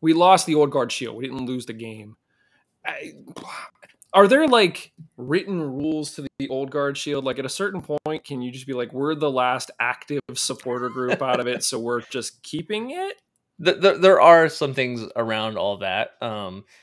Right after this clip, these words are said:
Speaker 2: it was interesting 'cause there for a while it looked like, okay, if one of us were to go under, at that point, there's more active clubs in U S L League One than in Championship.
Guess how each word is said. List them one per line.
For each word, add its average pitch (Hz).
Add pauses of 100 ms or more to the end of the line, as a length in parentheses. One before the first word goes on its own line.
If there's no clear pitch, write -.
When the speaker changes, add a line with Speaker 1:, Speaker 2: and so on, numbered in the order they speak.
(120)
Speaker 2:
it 131
was 131
interesting 127
'cause 113
there 127
for 127
a 113
while 120
it 107
looked 107
like, 98
okay, 101 (540)
if 117
one 120
of 120
us -
were 120
to 107
go 95
under, 104 (160)
at -
that 110
point, 101
there's 110
more 113
active 95
clubs 98
in 92 (120)
U 107
S 92
L 90
League 98
One 90 (240)
than 101
in 85
Championship. -